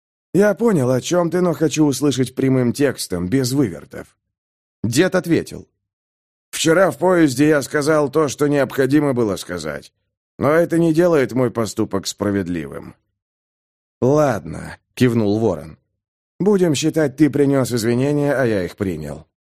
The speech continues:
«Благодарю тебя». «Что до Уитмара, можешь не волноваться. Во-первых, что знает Уитмар, узнает и Бэкфилд, а этому типу я доверяю меньше, чем твоему герцогу.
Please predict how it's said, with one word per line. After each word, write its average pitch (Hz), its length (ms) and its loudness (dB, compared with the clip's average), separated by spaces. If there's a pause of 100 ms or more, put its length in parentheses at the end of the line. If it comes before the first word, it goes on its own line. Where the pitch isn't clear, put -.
(340)
«Благодарю 185 680 2
тебя». 87 440 -6 (840)
«Что - 260 0
до 180 100 4
Уитмара, 165 500 4
можешь 120 380 0
не 110 100 0
волноваться. 104 800 -2 (360)
Во-первых, 143 640 0
что 135 260 0
знает 131 380 -2
Уитмар, 127 440 0
узнает 113 440 -2
и 117 40 0
Бэкфилд, 107 640 -4 (300)
а 185 160 0
этому 151 340 0
типу 131 300 0
я 117 140 2
доверяю 104 420 2
меньше, 98 340 -2
чем 98 240 -2
твоему 90 340 -2
герцогу. 71 720 -8